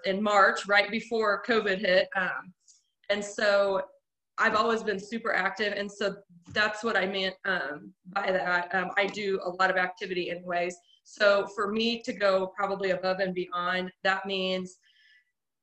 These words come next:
instead of running five miles a day, I would do eight miles that day. Um, I know for a lot of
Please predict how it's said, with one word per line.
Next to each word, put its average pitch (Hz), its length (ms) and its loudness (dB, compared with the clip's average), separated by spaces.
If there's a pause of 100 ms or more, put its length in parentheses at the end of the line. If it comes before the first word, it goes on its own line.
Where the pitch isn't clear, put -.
(120)
instead 208 380 0
of 196 160 0
running 185 480 0 (260)
five 202 420 4
miles 185 320 2
a 185 60 -4
day, 180 240 4
I 175 180 0
would 175 120 -10
do 170 240 -8
eight 175 160 -8
miles 165 340 -12
that 190 260 -4
day. 202 340 -4
Um, 190 280 4
I 196 100 2
know 214 160 2
for 214 280 2
a 185 80 4
lot 185 240 4
of 185 100 4